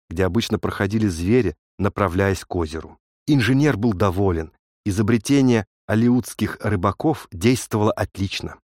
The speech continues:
На приманку попалось с дюжину лисиц, несколько кабанов и даже один ягуар. Пластинки китового уса пропороли им желудок.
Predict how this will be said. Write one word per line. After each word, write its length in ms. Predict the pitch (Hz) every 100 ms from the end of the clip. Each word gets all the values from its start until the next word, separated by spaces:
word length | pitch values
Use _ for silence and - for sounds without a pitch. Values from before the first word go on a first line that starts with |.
| _ 95
На 100 | 98
приманку 500 | 101 104 117 - 101
попалось 460 | 104 - 113 101 -
с 200 | 87 80
дюжину 340 | 120 107 104
лисиц, 520 | 98 - 131 131 - - _ -
несколько 480 | 113 117 110 113
кабанов 460 | - 92 104 135 - -
и 100 | 95
даже 320 | 117 113 120
один 400 | 104 101 113 113
ягуар. 640 | 104 113 110 104 95 - - _ _
Пластинки 500 | 110 110 - 120 104
китового 540 | 92 104 117 104 92 -
уса 320 | 139 143 -
пропороли 540 | - 104 - 104 113 104
им 320 | - 107 -
желудок. 720 | 104 101 92 92 82 - -